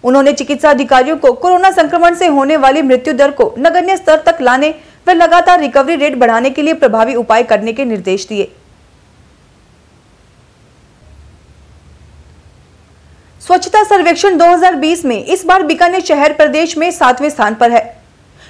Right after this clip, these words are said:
पिछले साल अठारहवीं रैंक थी। शहरी विकास एवं आवासन मंत्रालय ने स्वच्छ भारत मिशन के तहत देश भर में हुए स्वच्छता सर्वेक्षण दो हज़ार बीस के परिणाम जारी कर दिए हैं। यह सर्वे इस वर्ष जनवरी में हुआ था। चार बिंदुओं पर कुल छह हज़ार में से बीकानेर नगर निगम को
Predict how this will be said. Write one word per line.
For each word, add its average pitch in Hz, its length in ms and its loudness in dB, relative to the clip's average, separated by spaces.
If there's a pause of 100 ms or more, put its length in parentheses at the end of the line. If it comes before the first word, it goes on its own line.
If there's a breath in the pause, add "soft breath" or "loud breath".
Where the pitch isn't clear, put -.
पिछले - 280 0
साल 294 200 2
अठारहवीं 269 460 0
रैंक 285 240 0
थी। 240 240 -8 (500 soft breath)
शहरी 320 320 2
विकास 330 400 2
एवं 311 260 0
आवासन 285 440 2
मंत्रालय 277 440 2
ने 233 180 -4
स्वच्छ 381 280 -2
भारत 311 320 0
मिशन 294 260 -4
के 339 140 -8
तहत 285 320 0
देश 311 320 -4
भर 311 140 2
में 330 120 -2
हुए 311 220 0
स्वच्छता 320 400 0
सर्वेक्षण 285 540 0
दो 277 120 4
हज़ार 277 240 0
बीस 285 240 -6
के - 200 -4
परिणाम 339 440 0
जारी 233 220 2
कर 226 140 -2
दिए 220 240 -2
हैं। 233 140 -2 (840 soft breath)
यह 262 220 2
सर्वे 285 300 2
इस 285 200 -4
वर्ष 302 180 2
जनवरी 269 360 0
में 277 120 -2
हुआ 240 220 2
था। 240 160 -2 (540)
चार 254 220 4
बिंदुओं 269 340 -2
पर 302 220 2
कुल 359 220 -2
छह 349 260 2
हज़ार 302 260 2
में 311 140 -2
से 349 120 -4
बीकानेर 285 420 0
नगर 247 260 2
निगम 269 300 -2
को 330 160 0